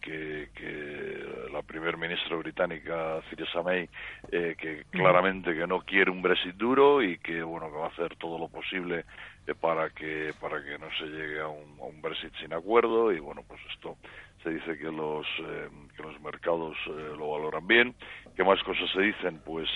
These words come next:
Speaker 1: eh, se dice también que, que en Asia, eh, quizás, eh, animados por el tema de, de, del acuerdo comercial,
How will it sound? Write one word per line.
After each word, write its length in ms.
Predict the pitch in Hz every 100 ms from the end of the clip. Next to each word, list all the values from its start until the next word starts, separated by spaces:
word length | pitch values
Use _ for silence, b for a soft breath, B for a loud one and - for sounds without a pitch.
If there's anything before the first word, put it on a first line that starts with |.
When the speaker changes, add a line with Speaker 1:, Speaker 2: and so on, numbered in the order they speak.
| 90
Speaker 1:
eh, 380 | 80 78 78 78 -
se 60 | 85
dice 200 | 82 90
también 380 | 85 87 92 90 B B B -
que, 520 | - 85 82 78 78 73
que 680 | 78 76 76 76 73 73 73
en 80 | 80
Asia, 440 | 95 - 80 76
eh, 240 | 76 73 -
quizás, 320 | - 82 80 80 85
eh, 300 | 82 80 76 73 b b -
animados 420 | 76 82 95 87 -
por 160 | 82 73
el 80 |
tema 240 | 76 78 78
de, 380 | 76 76 76 73
de, 560 | 73 73 73 73 71 71 - -
del 220 | - -
acuerdo 500 | - - 87 80 80
comercial, 600 | 82 80 - 104 98